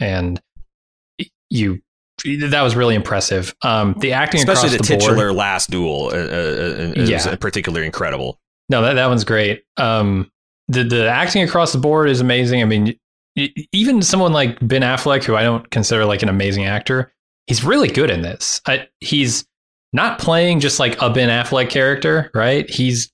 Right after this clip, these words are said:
Speaker 1: kind of
Speaker 2: Kinda. He's not, not playing a Ben Affleck character.
Speaker 1: It, it, there's, there's something about the way he's talking. I,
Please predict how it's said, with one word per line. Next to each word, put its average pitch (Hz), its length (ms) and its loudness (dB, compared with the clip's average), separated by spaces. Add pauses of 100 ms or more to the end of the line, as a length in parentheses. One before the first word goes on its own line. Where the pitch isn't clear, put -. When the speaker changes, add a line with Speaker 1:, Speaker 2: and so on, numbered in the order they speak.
Speaker 1:
kind 170 320 0
of 202 100 0
Speaker 2:
Kinda. 359 320 0
He's 277 500 0
not, 269 240 2
not 214 280 2
playing 117 240 2
a - 20 0
Ben 95 160 0
Affleck 90 300 -2
character. 80 540 -4 (200)
Speaker 1:
It, 202 240 -4
it, 196 160 -4
there's, 185 320 2
there's 180 220 2
something 233 280 4
about 165 340 2
the 139 80 4
way 131 300 4
he's 139 280 2
talking. 113 600 2
I, 165 220 -4